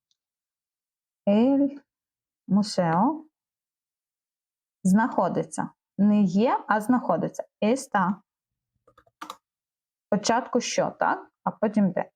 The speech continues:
"El museo está". Як буде напроти театру? "Enfrente".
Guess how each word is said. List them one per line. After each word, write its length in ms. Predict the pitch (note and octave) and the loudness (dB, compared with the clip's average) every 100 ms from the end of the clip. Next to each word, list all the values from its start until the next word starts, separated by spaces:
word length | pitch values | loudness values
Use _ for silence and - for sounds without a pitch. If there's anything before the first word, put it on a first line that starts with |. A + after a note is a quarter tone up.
| _ G3+ | _ -2
"El 140 | G3+ | 2
museo 560 | G#3+ G#3 - A3+ F4+ F#4 | 2 2 0 0 0 -2
está". 520 | G#3+ - G3 G#3 C#4 - _ _ _ - | -4 -2 -2 0 -2 -6 _ _ _ -2
Як 280 | A3+ C#4 | 0 2
буде 680 | B3+ A3+ B3 G#3+ G#3+ G#3 F#3+ | 0 2 0 2 2 2 2
напроти 640 | F#3+ G3+ G3+ G#3 G#3+ G#3 | 2 0 0 0 0 -2
театру? 480 | G3 E3 D3+ - - - _ _ _ _ _ _ _ _ _ _ _ _ _ C4 | -2 -2 -2 -6 -14 -16 _ _ _ _ _ _ _ _ _ _ _ _ _ 0
"Enfrente". 720 | C#4 C#4 B3 F3+ - - - | 2 2 0 -2 -4 -8 -18